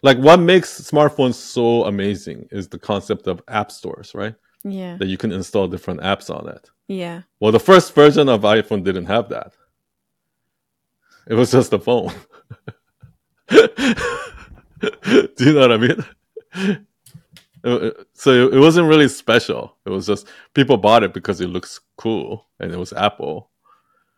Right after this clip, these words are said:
Speaker 1: But usability-wise, it was garbage. It, it, it's on the second generation when they,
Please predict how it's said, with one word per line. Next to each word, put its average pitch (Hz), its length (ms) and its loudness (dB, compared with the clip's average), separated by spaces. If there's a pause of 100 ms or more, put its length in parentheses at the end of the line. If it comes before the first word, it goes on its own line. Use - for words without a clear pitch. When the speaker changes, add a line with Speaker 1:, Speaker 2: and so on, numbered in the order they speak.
(600)
Speaker 1:
But 104 300 -2
usability-wise, 123 840 2
it 101 40 -6
was 92 140 -6
garbage. 92 460 -2
It, 113 240 -4
it, 113 100 -2 (140)
it's - 180 -6
on 131 120 2
the 120 100 -4
second 170 380 -2
generation 110 520 2
when 95 140 -2
they, 95 240 -2